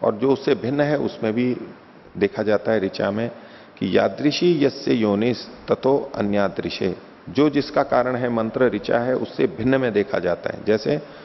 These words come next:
यो वै विच्छन्दसि साम उहति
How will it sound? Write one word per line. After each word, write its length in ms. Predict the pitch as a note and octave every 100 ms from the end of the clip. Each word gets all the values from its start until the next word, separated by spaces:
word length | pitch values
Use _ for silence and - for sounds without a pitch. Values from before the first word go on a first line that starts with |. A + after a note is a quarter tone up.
| - - -
यो 280 | F2 G#2+ A2
वै 360 | G2+ G#2+ G#2 G2 - - - - G2
विच्छन्दसि 880 | - - - A2+ G#2 G#2 - G#2
साम 380 | F#2+ - G2+ G2+
उहति 500 | - G2+ G2+ - G2